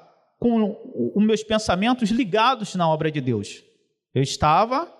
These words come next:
com o compromisso de vir à igreja, cultuar a igreja, trabalhar na igreja, mas Deus às vezes quer falar com você e você tá querendo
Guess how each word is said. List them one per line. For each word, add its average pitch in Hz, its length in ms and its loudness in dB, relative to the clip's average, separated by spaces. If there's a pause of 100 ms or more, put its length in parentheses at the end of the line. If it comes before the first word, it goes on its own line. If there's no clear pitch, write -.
(140)
com 180 100 2
o - 40 0
compromisso 180 600 -2
de 202 80 -4
vir 160 180 2
à 170 60 2
igreja, 180 480 0
cultuar 160 440 0
a - 20 -2
igreja, 180 380 -2
trabalhar 165 440 0
na 165 100 -2
igreja, 202 500 0 (600)
mas 220 420 2
Deus 247 340 2
às 233 120 2
vezes 233 300 -4
quer 240 140 -2
falar 196 340 0
com 190 160 -2
você 240 800 -2
e 208 60 2
você 226 340 0
tá 247 160 -2
querendo 254 680 2